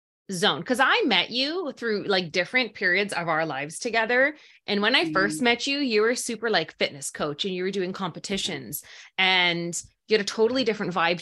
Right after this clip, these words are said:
Speaker 1: to you. And I've seen how you've shifted throughout the years. And I kinda wanna understand what brought you to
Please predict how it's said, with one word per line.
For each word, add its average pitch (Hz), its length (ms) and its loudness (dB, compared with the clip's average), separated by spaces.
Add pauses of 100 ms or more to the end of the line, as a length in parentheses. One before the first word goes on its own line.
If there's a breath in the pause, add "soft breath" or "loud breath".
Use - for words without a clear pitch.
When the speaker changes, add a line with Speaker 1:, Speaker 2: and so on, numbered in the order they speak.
Speaker 1:
to 180 80 -8
you. 151 260 -8 (260 loud breath)
And 202 140 2
I've 196 140 4
seen 240 640 0
how 196 480 0
you've 196 320 -4
shifted 175 680 0
throughout 165 340 -2
the 196 100 -4
years. 160 420 -4
And 180 120 -4
I 175 60 0
kinda 196 380 0
wanna 196 240 0
understand 175 500 -2
what 180 180 0
brought 196 220 2
you 214 140 -6
to 170 320 -8